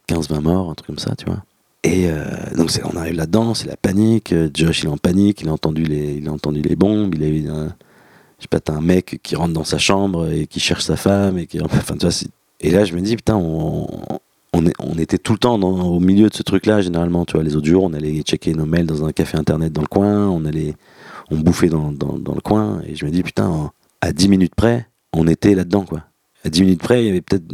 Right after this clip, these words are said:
on était peut-être terminé, on était peut-être en plein milieu d'une, on se prenait une bombe sur le bec.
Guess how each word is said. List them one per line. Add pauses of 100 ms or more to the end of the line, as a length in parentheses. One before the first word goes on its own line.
(100)
on
était
peut-être
terminé,
on
était
peut-être
en
plein
milieu
d'une, (800)
on
se
prenait
une
bombe
sur
le
bec.